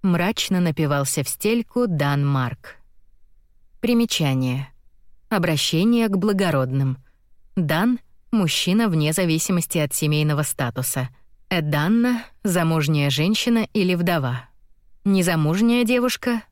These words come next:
Дана. Конец примечания. Жену он любил. И дочь. К дочери отношение было сложное.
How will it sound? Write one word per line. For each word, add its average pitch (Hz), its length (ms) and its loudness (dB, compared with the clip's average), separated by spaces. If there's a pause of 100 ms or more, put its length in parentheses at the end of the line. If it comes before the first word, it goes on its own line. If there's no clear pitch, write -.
(120)
Дана. 131 560 -2 (560)
Конец 143 480 0
примечания. 135 840 -2 (1600)
Жену 185 560 2
он 175 200 2
любил. 170 500 0 (960)
И 170 200 0
дочь. 175 640 -2 (840)
К 202 140 -4
дочери 190 440 0
отношение 185 680 0
было 190 240 0
сложное. 139 680 -2